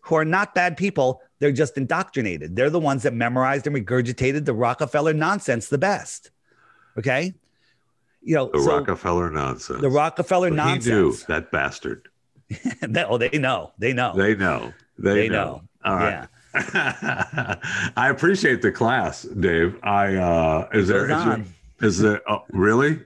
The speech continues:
Speaker 1: I can keep going. Whatever.
Speaker 2: Really?
Speaker 1: You, you wanna go a little longer, or?
Speaker 2: No, no. Yeah, absolutely. Let's go. Let's go. I'm, I, I, I, you're
Speaker 1: I'm
Speaker 2: pulling me to the dark side. You're,
Speaker 1: I
Speaker 2: you're pulling me to the dark side.
Speaker 1: He, he,
Speaker 2: I have
Speaker 1: that's
Speaker 2: a
Speaker 1: what
Speaker 2: feeling that people listening to Chewing the Fat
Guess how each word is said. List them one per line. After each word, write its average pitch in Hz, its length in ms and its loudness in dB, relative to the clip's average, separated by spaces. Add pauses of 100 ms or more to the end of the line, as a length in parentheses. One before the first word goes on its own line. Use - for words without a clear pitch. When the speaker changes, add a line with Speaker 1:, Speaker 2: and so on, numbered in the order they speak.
(240)
Speaker 1:
I 135 100 -2
can 262 160 -6
keep 196 160 0
going. 160 360 2
Whatever. 156 240 4
Speaker 2:
Really? 127 260 2
Speaker 1:
You, - 80 -2
you 139 60 0
wanna 156 120 2
go 147 100 0
a - 20 2
little 160 220 2
longer, 196 440 4
or? 139 40 4
Speaker 2:
No, 151 140 2
no. 123 140 2
Yeah, 117 260 4
absolutely. 180 580 4
Let's 165 220 2
go. 202 240 2
Let's 143 280 2
go. 175 300 2
I'm, 127 360 2
I, 113 260 0 (120)
I, - 100 0 (100)
I, 107 180 0
you're 113 160 4
Speaker 1:
I'm 143 80 0
Speaker 2:
pulling 196 320 4
me 143 140 2
to 139 140 2
the 127 100 6
dark 113 300 0
side. 71 360 0
You're, 92 200 4
Speaker 1:
I 113 60 4
Speaker 2:
you're - 80 6
pulling 139 280 0
me 110 80 -2
to 113 100 2
the 92 80 4
dark 85 280 2
side. 80 220 2
Speaker 1:
He, 175 120 2
he, - 120 -8
Speaker 2:
I 101 160 0
have 143 180 2
Speaker 1:
that's 113 120 -2
Speaker 2:
a - 20 -2
Speaker 1:
what 196 160 2
Speaker 2:
feeling 123 360 2
that 107 160 0
people 123 260 2
listening 120 340 2
to 110 100 4
Chewing 120 280 2
the 107 80 -2
Fat 139 340 -2